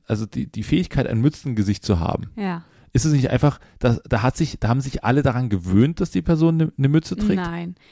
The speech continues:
Speaker 2: Also ich finde, es ist so. Ich habe dazu eine starke Meinung.
Speaker 1: Okay.
Speaker 2: Und, ähm, ich glaube, es ist so, dass jemand, der schöne Haare hat,
Speaker 1: Mhm.
Speaker 2: ne, der quasi, das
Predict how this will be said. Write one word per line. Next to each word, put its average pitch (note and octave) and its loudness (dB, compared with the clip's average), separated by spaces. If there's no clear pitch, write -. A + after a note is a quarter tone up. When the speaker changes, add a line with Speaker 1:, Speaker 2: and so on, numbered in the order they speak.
Speaker 2:
Also A3 -4
ich A#3 -4
finde, C#4+ -2
es A#3+ -6
ist - -10
so. F3+ -8
Ich A3 -8
habe B3 -2
dazu A#3+ -6
eine A#3 -2
starke G#3+ -6
Meinung. A3 -2
Speaker 1:
Okay. A#2+ 0
Speaker 2:
Und, A#3 -2
ähm, A#3 0
ich - -16
glaube, C#4 -2
es A#3+ -10
ist A3+ -12
so, B3 -4
dass A3 -6
jemand, B3+ -2
der A3 0
schöne D4+ 0
Haare A3+ 0
hat, - -10
Speaker 1:
Mhm. G#2 -4
Speaker 2:
ne, B3 0
der A3+ 0
quasi, G#3+ -2
das - -4